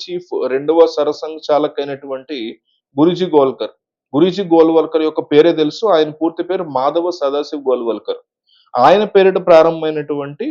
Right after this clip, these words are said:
ప్రారంభం అవుతున్నటువంటి ఈ కార్యక్రమం, దీనికి నరేంద్ర మోడీ వెళ్తున్నారు. So, కాబట్టి చాలా దగ్గరగా పక్కనే రేషంబాగ్,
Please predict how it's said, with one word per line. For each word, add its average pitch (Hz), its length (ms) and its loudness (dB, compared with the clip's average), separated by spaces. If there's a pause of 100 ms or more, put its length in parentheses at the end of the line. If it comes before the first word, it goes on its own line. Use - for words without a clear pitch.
(600)
ప్రారంభం 156 440 2
అవుతున్నటువంటి 156 760 -6 (300)
ఈ 147 120 -6
కార్యక్రమం, 127 440 -2 (380)
దీనికి 196 260 0 (100)
నరేంద్ర 156 400 0
మోడీ 151 240 -4
వెళ్తున్నారు. 113 400 -10 (840)
So, 240 60 0 (120)
కాబట్టి 226 360 6 (1000)
చాలా 160 180 4 (140)
దగ్గరగా 185 420 4 (160)
పక్కనే 185 440 -4 (580)
రేషంబాగ్, 170 640 2